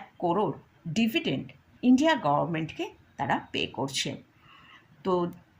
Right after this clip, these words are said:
এই যে ডিভিডেন্ডটার ফলে আমাদের যে ফিস্ক্যাল ডেফিসিট রয়েছে সেটা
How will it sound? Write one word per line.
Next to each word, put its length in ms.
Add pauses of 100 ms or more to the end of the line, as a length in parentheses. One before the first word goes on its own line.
(500)
এই 80 (120)
যে 80 (180)
ডিভিডেন্ডটার 580 (100)
ফলে 240 (340)
আমাদের 320
যে 60 (120)
ফিস্ক্যাল 440 (120)
ডেফিসিট 540 (340)
রয়েছে 300 (380)
সেটা 180